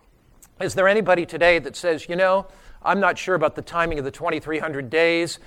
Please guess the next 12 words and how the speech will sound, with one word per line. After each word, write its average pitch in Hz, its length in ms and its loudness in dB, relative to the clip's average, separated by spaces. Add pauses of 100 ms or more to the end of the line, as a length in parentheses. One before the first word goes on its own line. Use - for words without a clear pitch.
(200)
why 147 200 2
that 160 260 2
could 147 160 -8
be 143 120 -4
reinterpreted 151 840 -2
in 139 140 -8
different 151 380 -6
ways"? 170 520 2 (2000)
Well, 196 220 8
we 202 160 2
believe, 160 480 0
sure, 160 560 0